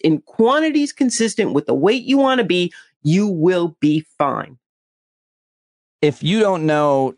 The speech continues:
Speaker 2: Tamar Haspel, you're probably falling in love with her the way I am in terms of the
Speaker 1: No,
Speaker 2: way that
Speaker 1: no, no. <laughs> There are lots of people out there who are thinking that's not the word I was thinking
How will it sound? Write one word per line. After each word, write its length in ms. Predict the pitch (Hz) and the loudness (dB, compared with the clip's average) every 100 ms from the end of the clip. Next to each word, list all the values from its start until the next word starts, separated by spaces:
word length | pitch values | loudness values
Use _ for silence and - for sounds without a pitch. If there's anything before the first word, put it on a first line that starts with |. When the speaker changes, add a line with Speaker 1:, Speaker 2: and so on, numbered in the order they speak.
| - | -4
Speaker 2:
Tamar 340 | 131 127 117 | 0 2 0
Haspel, 800 | 120 117 - - 110 98 92 - | 0 -2 -4 -2 0 2 0 -2
you're 440 | 131 117 113 113 107 | -2 0 0 0 0
probably 400 | 139 120 113 104 | 0 -2 -2 -2
falling 320 | 117 110 104 | 0 0 0
in 80 | 101 | -2
love 100 | 98 | 0
with 100 | 101 | 0
her 100 | 95 | 0
the 80 | 95 | 0
way 180 | 95 | 0
I 260 | 92 92 90 | 0 0 0
am 80 | 87 | -2
in 120 | 87 | -2
terms 260 | - 107 98 | -2 -2 -2
of 80 | 90 | -2
the 80 | |
Speaker 1:
No, 140 | 101 113 | -2 0
Speaker 2:
way 60 | |
that 100 | 302 | 0
Speaker 1:
no, 200 | 277 277 240 | 0 0 0
no. 420 | 285 294 277 269 | 0 2 2 0
<laughs> 40 | |
There 140 | 277 330 | 0 0
are 40 | |
lots 240 | 269 320 - | 0 -2 -2
of 80 | 277 | -4
people 260 | 285 269 | -2 0
out 200 | 262 285 | 0 0
there 220 | 302 269 | 0 0
who 120 | - 254 | 0 -2
are 80 | |
thinking 280 | 247 262 247 | 0 -2 0
that's 260 | 226 233 202 | 0 -2 -4
not 320 | 240 240 233 | -2 -2 -2
the 80 | 262 | 0
word 260 | 269 277 | 2 2
I 160 | 285 320 | 2 0
was 240 | 190 220 | -2 -8
thinking 360 | - 233 - 240 | -4 -6 -4 -6